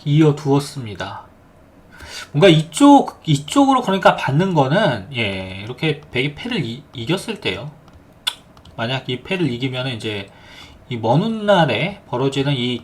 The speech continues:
이런 게 이제, 예, 바로, 예, 다가온다, 이거죠. 자, 있고 최종구단 붙여서 이제 연결을 했습니다.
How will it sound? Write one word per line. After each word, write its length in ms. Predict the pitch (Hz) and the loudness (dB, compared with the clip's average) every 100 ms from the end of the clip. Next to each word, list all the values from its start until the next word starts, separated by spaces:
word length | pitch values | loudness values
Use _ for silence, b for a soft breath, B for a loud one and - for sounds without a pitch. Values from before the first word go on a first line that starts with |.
| - | -10
이런 260 | 127 147 196 | -4 -2 0
게 120 | 196 | 0
이제, 420 | 131 113 123 156 - - _ _ _ - 104 | -2 -4 -6 -8 -10 -20 _ _ _ -20 -18
예, 140 | 95 - | -18 -10
바로, 460 | - 110 117 170 B B B B _ _ - | -2 -2 -2 -6 B B B B _ _ -14
예, 140 | 101 | -12
다가온다, 560 | - - 135 107 98 127 | -8 -6 -4 -4 -8 -12
이거죠. 320 | 95 101 - - - - | -12 -18 -20 -20 -20 -20
자, 200 | - - | -18 -16
있고 680 | 101 110 - - - 254 269 - - | -16 -18 -20 -8 -4 -2 -4 -14 -20
최종구단 520 | - - 214 202 185 - | -14 -6 -4 0 0 0
붙여서 380 | - 185 175 | -6 -6 -2
이제 180 | 143 123 | -2 -2
연결을 460 | 107 131 175 160 156 | -4 -4 -4 -2 -4
했습니다. 680 | 214 - 202 104 101 139 | -6 -8 -6 -6 -8 -10